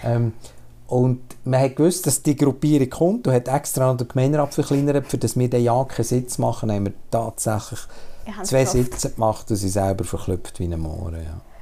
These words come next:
Speaker 2: Ja, aber eben, also die Resonanz ist nicht nur positiv gewesen. Wir haben euch, ihr habt euch, jetzt, ähm, gehen wir mal, ich habe einen Fernsehbericht, zwei gefunden,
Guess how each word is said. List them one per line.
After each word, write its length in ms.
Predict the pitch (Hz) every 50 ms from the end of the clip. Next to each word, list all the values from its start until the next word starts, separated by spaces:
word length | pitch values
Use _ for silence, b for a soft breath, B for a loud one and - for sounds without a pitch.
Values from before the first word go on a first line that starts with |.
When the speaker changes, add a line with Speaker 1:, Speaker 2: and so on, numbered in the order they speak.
| b b - -
Speaker 2:
Ja, 380 | 202 214 233 262 285 302 - -
aber 260 | 233 233 - 254 247 247 B B B B B B -
eben, 200 | - 269 269 285
also 400 | 277 254 - - - 214 220 226
die 120 | 226 -
Resonanz 460 | 240 233 240 233 208 208 247 285 277 -
ist 100 | 254 -
nicht 100 | 269 -
nur 200 | 277 269 277 294 - -
positiv 680 | - 233 240 285 285 - 302 294 - - 277 285 311 - -
gewesen. 180 | - - 285
Wir 140 | 277 269 254
haben 160 | 247 240 233
euch, 140 | 233 226 -
ihr 100 | 240 226
habt 120 | 233 233 226
euch, 120 | 220 220 220 B B B B B
jetzt, 300 | - 220 - - - -
ähm, 260 | - - 202 214 214 196 - - -
gehen 160 | - 240 240
wir 80 | 247 240
mal, 240 | 233 220 220 - - - - -
ich 120 | - -
habe 100 | 240 220
einen 160 | 214 202 208 208
Fernsehbericht, 600 | - 190 220 294 - 311 - - 294 302 - -
zwei 220 | - 269 247 269
gefunden, 400 | 277 - - 269 262 277 285 294